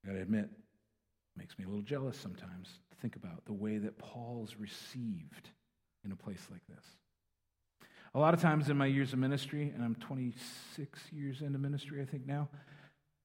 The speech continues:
a lot of times in my years of ministry, in lots of different locations, lots of groups of people, I have felt like I'm always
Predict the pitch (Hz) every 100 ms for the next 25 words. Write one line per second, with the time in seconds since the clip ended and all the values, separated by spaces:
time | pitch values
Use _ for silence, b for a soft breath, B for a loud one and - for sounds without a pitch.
0 | - 135 180 202 190 175 170 151 143 143
1 | 131 - 135 139 175 190 175 170 180 160
2 | - 139 131 143 135 131 170 165 156 147
3 | 170 - 139 135 113 131 123 - 156 143
4 | 143 139 147 143